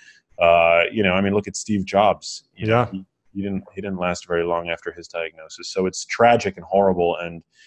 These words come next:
Speaker 1: you know, my only hope is to use the spirit of, you know, of the, and the, the, my mom's life and how she inspired me to help inspire other people to live more healthily so that they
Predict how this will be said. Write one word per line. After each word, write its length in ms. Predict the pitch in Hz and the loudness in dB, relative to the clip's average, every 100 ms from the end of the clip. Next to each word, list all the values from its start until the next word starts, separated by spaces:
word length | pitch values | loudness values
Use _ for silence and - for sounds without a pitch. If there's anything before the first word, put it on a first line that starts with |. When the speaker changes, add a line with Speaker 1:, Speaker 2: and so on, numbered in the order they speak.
| _ _ _ | _ _ _
Speaker 1:
you 80 | 87 | -6
know, 100 | 85 | -2
my 140 | 87 | 0
only 200 | 110 120 | 4 4
hope 240 | 107 110 101 | 6 4 4
is 120 | 95 | -4
to 120 | - | -4
use 600 | 92 95 101 104 101 95 | -6 -2 0 2 2 -2
the 100 | 92 | -6
spirit 540 | - - 107 107 104 98 _ _ | -6 -4 4 6 6 2 _ _
of, 360 | 90 90 85 82 - | -4 -4 -4 -14 -8
you 100 | 92 | -6
know, 220 | 85 82 | -4 -6
of 220 | 85 82 _ - | -10 -14 _ -6
the, 140 | 90 | -4
and 160 | 92 90 | -2 -2
the, 200 | 87 85 - _ _ _ _ _ _ _ 104 _ | -2 -4 -10 _ _ _ _ _ _ _ -20 _
the, 80 | - | -16
my 140 | 87 101 | -2 2
mom's 340 | 107 113 110 | 4 4 4
life 400 | 92 101 123 135 | 4 6 6 4
and 100 | 90 | -4
how 160 | 82 98 | -2 -2
she 180 | 92 104 | -2 -4
inspired 460 | 98 - 95 92 | -6 0 2 2
me 160 | 90 104 | 0 -2
to 60 | 98 | -2
help 220 | 90 92 | -2 -4
inspire 360 | 92 - 90 | -6 -4 -2
other 180 | 85 92 | 0 -2
people 240 | 85 85 82 | -4 -10 -12
to 140 | - | -10
live 340 | 85 82 80 _ _ _ _ | -6 -6 -8 _ _ _ _
more 120 | 92 | -4
healthily 400 | 90 98 - 90 | 2 2 2 -4
so 140 | 85 85 | -4 -6
that 160 | 87 | -4
they 300 | 87 95 95 | 2 2 2